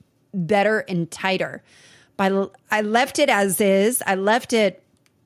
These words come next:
completely raw. You know, I ended up <laughs> crying on that episode and got a lot of incredible, um, responses on that, that I was super, super grateful that, that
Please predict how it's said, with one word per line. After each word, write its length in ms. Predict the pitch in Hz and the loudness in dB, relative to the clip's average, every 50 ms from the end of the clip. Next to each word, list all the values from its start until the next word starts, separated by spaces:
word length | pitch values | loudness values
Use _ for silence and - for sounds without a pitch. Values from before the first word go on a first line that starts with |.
| _ _ | _ _
completely 840 | - 202 226 214 - - - 233 233 247 285 302 294 - 220 214 208 | -4 -2 -2 -2 -2 -4 -6 -4 -2 0 2 0 0 0 -2 -4 -4
raw. 500 | 185 196 214 190 170 175 156 156 202 220 - - _ _ - - _ _ _ | -4 -2 -2 -2 -2 -2 -4 -4 -6 -8 -8 -16 _ _ -20 -20 _ _ _
You 100 | - 202 | -2 0
know, 180 | 196 190 196 - | 2 2 2 0
I 120 | - 214 | 0 -2
ended 300 | 208 220 226 233 240 240 | 0 2 2 2 2 2
up 200 | 233 220 208 - - - | 2 2 0 -2 -8 -16
<laughs> 60 | _ | _
crying 420 | - - 233 226 208 220 226 180 | -4 0 0 2 2 2 2 2
on 360 | 185 - - - - - 196 - | 0 -2 -4 -10 -20 -20 -6 -2
that 160 | 247 233 202 | 0 2 2
episode 680 | 196 196 196 - 233 220 - - 190 170 - 175 180 - - - - - - - - - - | 2 2 0 0 -2 -2 0 -2 -2 -2 -2 -4 -6 -8 -12 -18 -20 -20 -20 -20 -20 -14 -6
and 460 | - 202 202 202 202 202 202 202 196 - - 220 | -2 0 0 2 2 2 0 -2 -4 -6 -8 -6
got 180 | 196 214 220 | -2 0 0
a 60 | 214 208 | 0 0
lot 280 | 202 208 208 214 214 | 2 2 2 2 2
of 120 | 226 220 208 | 2 0 0
incredible, 1000 | 202 196 - - - 214 202 202 202 190 202 202 196 190 185 185 180 180 - _ _ _ _ _ _ _ - | -2 -4 -6 -4 -2 -2 0 0 2 2 2 2 4 4 2 2 0 -4 -8 _ _ _ _ _ _ _ -8
um, 460 | 190 180 175 160 143 139 143 - 156 - _ _ _ _ - - - - _ _ - - - _ _ _ _ _ _ _ - | -6 -4 -4 -4 -6 -8 -10 -14 -18 -20 _ _ _ _ -14 -14 -14 -16 _ _ -20 -20 -20 _ _ _ _ _ _ _ -6
responses 800 | - 220 233 202 - - 233 226 233 233 214 - 226 196 170 - | -2 0 0 0 0 0 0 0 0 0 0 0 0 0 0 0
on 200 | 208 196 196 202 | 0 0 0 0
that, 220 | 190 180 175 - | 0 -2 -2 -2
that 100 | - 196 | -2 -2
I 60 | 190 190 | 0 0
was 160 | 180 196 180 | -2 -2 -4
super, 640 | - - - 240 233 226 214 220 214 196 185 165 - - | -6 -6 -2 -2 -2 0 0 0 0 0 0 -2 -4 -6
super 340 | - - - 220 - 196 190 | -6 -4 -4 -2 0 -2 -2
grateful 520 | 156 185 196 190 185 180 - 185 175 156 | 0 0 0 0 0 -2 -4 -6 -6 -4
that, 260 | 156 185 175 165 156 - - - _ _ - | -2 -2 -2 -2 -4 -6 -14 -20 _ _ -6
that 240 | 196 190 185 - | -2 -2 -2 -2